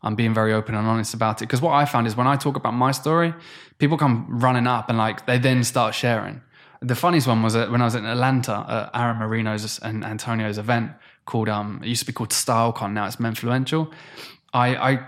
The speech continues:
I got up on the second day, uh, the last speaker, and spoke about depression and suicide. And before that, everyone was talking about style, grooming, like, facing fears and all of this.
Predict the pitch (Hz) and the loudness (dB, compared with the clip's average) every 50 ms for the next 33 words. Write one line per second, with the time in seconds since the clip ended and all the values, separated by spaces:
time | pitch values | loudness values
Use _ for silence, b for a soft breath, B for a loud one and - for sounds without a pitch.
0 | - - 131 127 123 151 131 151 151 123 - 120 113 107 - - - 147 135 - | -2 -2 0 0 2 2 0 0 0 0 0 0 0 0 0 0 0 -2 0 0
1 | 135 127 123 135 135 113 110 107 107 - - - 120 123 117 120 120 123 131 135 | 2 2 4 4 2 2 0 -2 -4 -6 -8 -8 -6 0 2 2 4 6 6 6
2 | 135 135 131 120 - - - 131 123 117 - 117 101 104 - - 117 113 - 113 | 6 4 2 0 0 0 0 0 0 0 -2 -4 -4 -4 -4 -2 -2 -2 -2 -2
3 | 107 104 104 - - - - 113 - - 107 107 107 113 - - 110 104 - - | -4 -4 -4 -4 -6 -8 -8 -8 -6 -6 -6 -6 -6 -6 -4 -4 -4 -4 -4 -6
4 | - - - - B B B B B B B B B - 117 113 113 110 - - | -8 -10 -10 -12 B B B B B B B B B 0 2 2 2 2 2 0
5 | 110 - - 143 135 131 117 113 107 110 113 117 113 107 107 - - 113 110 104 | -2 0 2 2 4 4 4 2 2 0 0 0 0 0 -2 -4 -4 -4 -4 -4
6 | 104 107 - - - - 123 113 110 107 107 107 107 107 107 110 110 107 107 107 | -4 -4 -4 -4 -4 -2 0 2 2 4 2 2 0 -2 -4 -4 -2 -2 -2 -2
7 | 104 104 101 101 104 101 101 - - - - - - - - 127 123 117 - - | -4 -4 -4 -4 -6 -6 -8 -8 -10 -10 -12 -12 -14 -6 -4 -2 -2 -2 -2 -2
8 | 113 107 104 - - 113 107 107 104 104 104 104 113 - 107 104 104 104 104 101 | -4 -4 -4 -4 -2 -2 0 0 0 -2 -4 -4 -6 -8 -8 -8 -8 -10 -10 -8
9 | 107 110 113 110 107 104 110 107 113 - - | -6 -4 -4 -4 -4 -4 -6 -6 -6 -10 -12